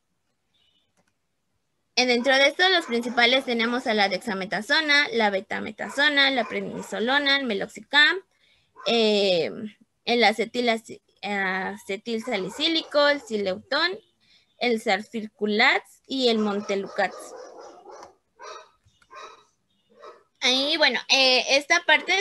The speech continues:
de gases terapéuticos, eh, pues aquí entran principalmente las nebulizaciones.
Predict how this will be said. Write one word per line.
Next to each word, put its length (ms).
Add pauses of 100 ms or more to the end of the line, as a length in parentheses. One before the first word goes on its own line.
de 120
gases 280
terapéuticos, 800 (200)
eh, 460 (380)
pues 160
aquí 220
entran 280
principalmente 720
las 200
nebulizaciones. 840